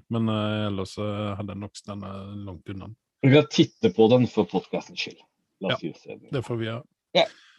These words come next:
Speaker 1: Eh, vi skal inn i D C E U-universet. Det var
Speaker 2: Yes.
Speaker 1: en, en, et U for mye der, men, eh, D C, eh, Universe skal vi inn i. Ehm,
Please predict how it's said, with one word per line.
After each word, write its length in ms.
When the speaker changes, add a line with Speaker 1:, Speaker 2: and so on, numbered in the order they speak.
Speaker 1:
Eh, 420
vi 240
skal 300
inn 400
i 180
D 440
C 440
E 120
U-universet. 1300
Det 140
var 360
Speaker 2:
Yes. 40
Speaker 1:
en, 320
en, 220
et 160
U 160
for 180
mye 320
der, 240
men, 220
eh, 80
D 220
C, 300
eh, 400
Universe 800
skal 200
vi 80
inn 100
i. 120
Ehm, 600